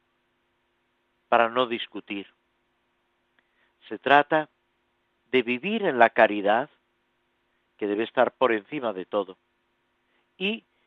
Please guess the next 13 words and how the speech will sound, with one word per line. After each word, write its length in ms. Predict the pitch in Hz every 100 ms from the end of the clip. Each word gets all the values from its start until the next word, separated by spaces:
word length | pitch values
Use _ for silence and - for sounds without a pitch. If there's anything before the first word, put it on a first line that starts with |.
| _ -
confiando 800 | 143 123 - 135 170 156 107
en 100 | 104
el 140 | 151 143
Señor, 480 | - 92 110 101 - _ _ _ _ _ _ _ _ _
pedir 480 | 127 113 151 127 98 _
esa 280 | 131 - 107
unión, 520 | 101 95 107 101 92 _ _ _ _ _ _ _ _
que 100 | 196
no 160 | 214 233
la 120 | 202
vamos 340 | 196 214 208
a 80 | 202
conseguir 720 | 196 165 143 151 175 226 214